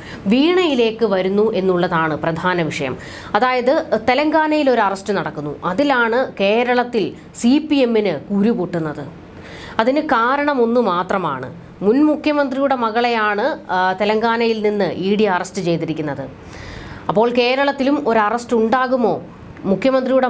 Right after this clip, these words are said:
മകളെ അറസ്റ്റ് ചെയ്യുമോ എന്നുള്ള ചർച്ചകളൊക്കെ പാർട്ടിയിൽ തന്നെ നടക്കുന്നുണ്ട്. കവിതയുടെ അറസ്റ്റിൽ ചന്ദ്രശേഖര റാവുവിനേക്കാൾ ഉറക്കം നഷ്ടപ്പെട്ടിരിക്കുന്നത് പിണറായിക്കാണ്. എപ്പോൾ എസ് എഫ് ഐ ഒ ചവിട്ടിപ്പൊളിച്ചെത്തും എന്നതാണ് പിണറായി ഭയക്കുന്നത്.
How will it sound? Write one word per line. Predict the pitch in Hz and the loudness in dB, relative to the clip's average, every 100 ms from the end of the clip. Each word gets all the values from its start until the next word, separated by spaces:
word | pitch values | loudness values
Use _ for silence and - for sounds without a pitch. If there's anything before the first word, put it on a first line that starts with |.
| 214 | 0
മകളെ | 202 240 247 202 | 0 2 2 0
അറസ്റ്റ് | 240 240 262 220 | -2 -4 -2 0
ചെയ്യുമോ | 202 226 220 156 | 2 2 0 0
എന്നുള്ള | 170 214 226 226 | 0 0 0 -2
ചർച്ചകളൊക്കെ | 202 240 233 220 247 247 | -2 -2 0 0 -2 -2
പാർട്ടിയിൽ | 233 262 285 285 254 | -2 -2 -2 -2 0
തന്നെ | 233 190 135 - - - - 202 | 0 0 -4 -10 -20 -20 -8 -4
നടക്കുന്നുണ്ട്. | 190 185 202 160 143 139 - - - - - - - - | -2 -2 -2 -2 -6 -12 -14 -18 -18 -18 -18 -18 -8 -2
കവിതയുടെ | 240 233 285 302 320 | 0 0 2 2 2
അറസ്റ്റിൽ | 294 302 320 320 | 0 0 0 0
ചന്ദ്രശേഖര | 262 247 294 302 285 269 285 269 | 0 2 0 0 0 2 2 2
റാവുവിനേക്കാൾ | 262 262 262 262 262 262 240 | 0 0 0 0 0 0 0
ഉറക്കം | 233 247 240 | -2 -2 -4
നഷ്ടപ്പെട്ടിരിക്കുന്നത് | 233 233 220 220 196 196 202 190 | -2 -2 -2 -2 -2 0 0 0
പിണറായിക്കാണ്. | 175 170 165 165 160 135 139 - - - - | 0 0 0 -2 -6 -8 -10 -16 -20 -10 -4
എപ്പോൾ | 190 254 285 233 | 0 2 2 -2
എസ് | 233 262 | -2 -2
എഫ് | 262 | 0
ഐ | 247 247 | 0 0
ഒ | 254 | 0
ചവിട്ടിപ്പൊളിച്ചെത്തും | 220 226 233 226 226 220 202 202 233 - | -2 -4 -4 -2 -2 -2 -2 -2 -2 0
എന്നതാണ് | 202 202 185 165 175 | 0 0 0 -2 -4
പിണറായി | 180 208 214 214 | -2 0 -2 -4
ഭയക്കുന്നത്. | - 170 175 165 143 | -4 -4 -4 -4 -6